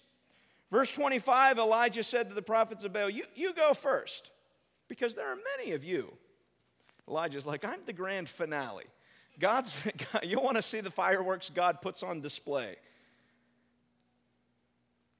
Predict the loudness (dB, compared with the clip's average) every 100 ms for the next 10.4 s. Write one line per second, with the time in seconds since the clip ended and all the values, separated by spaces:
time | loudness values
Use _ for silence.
0 | _ _ -20 _ _ _ _ _ _ _
1 | _ _ _ -6 2 2 4 2 2 -2
2 | -2 -2 -2 -4 -6 -6 -6 -4 -4 -4
3 | -4 -4 -2 -2 -2 -6 -2 0 0 -2
4 | -6 -18 _ _ -4 -2 -2 -4 -4 -4
5 | -6 -10 -4 0 0 -2 -8 -12 -10 -8
6 | -8 -8 -8 -6 -8 -8 -10 -12 -10 -6
7 | -6 -6 -4 -2 -2 -2 -4 -2 -2 -2
8 | -2 -4 -4 -4 -4 -2 -2 -2 -4 -6
9 | -10 -12 -2 -2 0 0 0 -2 -2 -2
10 | -4 -4 -6 -6